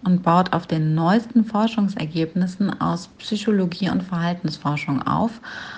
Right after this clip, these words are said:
aus über tausendzweihundert Studien. Es geht darum, die subtilen mimischen Signale, also sogenannte Mikroexpressionen,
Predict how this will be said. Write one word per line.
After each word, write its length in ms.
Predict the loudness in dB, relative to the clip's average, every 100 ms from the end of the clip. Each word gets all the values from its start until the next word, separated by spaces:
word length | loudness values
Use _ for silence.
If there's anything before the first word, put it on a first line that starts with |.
| -18 -18 -8 -2
aus 280 | 0 -2 0
über 520 | 0 2 2 0 -2 -8
tausendzweihundert 1300 | -10 -2 0 0 0 -2 -2 0 2 0 0 -2 -4
Studien. 600 | -6 -4 -2 0 0 -2 -6 -14 -20 -20 -20 -10
Es 160 | -8 -2
geht 200 | -2 2
darum, 640 | 2 4 6 10 10 8 2 -14 -18 -2
die 340 | 2 4 2 -2
subtilen 840 | 0 0 -2 -6 6 8 12 10
mimischen 480 | 10 6 2 2 2
Signale, 840 | 2 -2 -2 0 2 2 4 2
also 240 | 0 -2
sogenannte 580 | -2 0 4 4 4 2
Mikroexpressionen, 1500 | 2 2 2 -2 -2 -2 -10 -4 -4 -4 -4 0 4 6 6